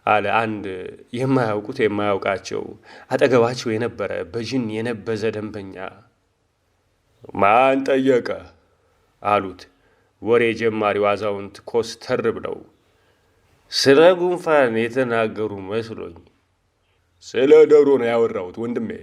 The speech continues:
"ደግ" አለ መሃል ገቢ በማፈር ወደ ዳርቻ ራሱን እየሰበሰበ። "እኛ ያልኩ ሽማግሌ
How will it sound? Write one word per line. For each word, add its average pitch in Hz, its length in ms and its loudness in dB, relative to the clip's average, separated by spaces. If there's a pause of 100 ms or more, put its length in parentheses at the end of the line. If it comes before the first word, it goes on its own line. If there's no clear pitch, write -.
(1200)
"ደግ" 127 440 4 (1300)
አለ 110 280 2
መሃል 107 340 -2
ገቢ 98 240 -8 (420)
በማፈር 110 580 2 (400)
ወደ 113 300 -2
ዳርቻ 113 380 0 (180)
ራሱን 104 380 -6
እየሰበሰበ። 98 720 -10 (1120)
"እኛ 117 260 0 (180)
ያልኩ 147 340 2 (100)
ሽማግሌ 113 560 -4